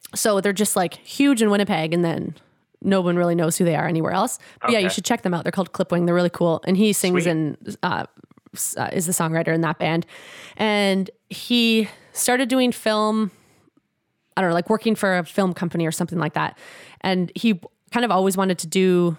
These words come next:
Speaker 1: something on his own, like, his own project. And I just
Speaker 2: Mm-hmm.
Speaker 1: sent him an email one day. I was like, "Hey, how do you feel about coming into the," <clears throat>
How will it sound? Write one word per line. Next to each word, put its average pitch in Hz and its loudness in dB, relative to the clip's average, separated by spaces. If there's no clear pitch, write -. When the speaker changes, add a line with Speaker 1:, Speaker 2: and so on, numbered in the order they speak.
Speaker 1:
something 175 -2
on 190 2
his 180 2
own, 170 2
like, 185 0
his 180 -2
own 175 0
project. 233 -2
And 202 2
I 233 0
just 294 0
Speaker 2:
Mm-hmm. - -4
Speaker 1:
sent 302 2
him 277 2
an - -2
email 196 2
one 175 0
day. 170 2
I 170 2
was 170 2
like, 175 0
"Hey, 233 2
how 185 -4
do 208 2
you - -4
feel 233 0
about 208 0
coming 190 -2
into 185 0
the," 180 0
<clears throat> 240 -2